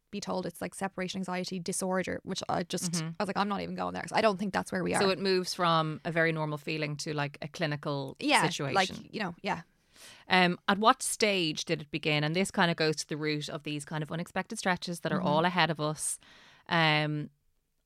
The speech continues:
Speaker 2: you know, some people think, like, "Oh, the baby is stuck to mom and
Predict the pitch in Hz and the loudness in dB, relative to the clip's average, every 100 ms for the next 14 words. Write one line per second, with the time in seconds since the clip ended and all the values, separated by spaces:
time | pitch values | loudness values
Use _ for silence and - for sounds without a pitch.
0 | _ _ _ _ _ 214 196 175 202 196 | _ _ _ _ _ 4 4 6 4 4
1 | 180 180 170 175 160 165 160 165 160 170 | 4 4 2 4 2 4 0 4 6 6
2 | 165 165 - 180 160 - 165 151 151 151 | 4 2 2 -2 -2 -2 2 4 2 -2
3 | - _ _ 156 151 147 | -10 _ _ 2 2 0